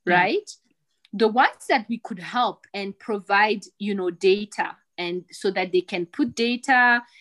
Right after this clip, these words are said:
Speaker 2: and then they can join Zoom via their phone, then we did it. The
Speaker 1: Okay.
Speaker 2: ones that couldn't, we had to stop and we will resume the program in twenty twenty-one.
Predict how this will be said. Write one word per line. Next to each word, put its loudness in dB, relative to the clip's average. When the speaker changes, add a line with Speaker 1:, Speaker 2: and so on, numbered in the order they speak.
Speaker 2:
and -4
then -4
they 2
can -6
join 2
Zoom 2
via 2
their 0
phone, -2
then 0
we -8
did 0
it. -6
The 2
Speaker 1:
Okay. 2
Speaker 2:
ones 0
that -2
couldn't, -2
we -6
had -6
to -10
stop -2
and -4
we -8
will 0
resume 0
the 2
program 2
in 0
twenty -2
twenty-one. 0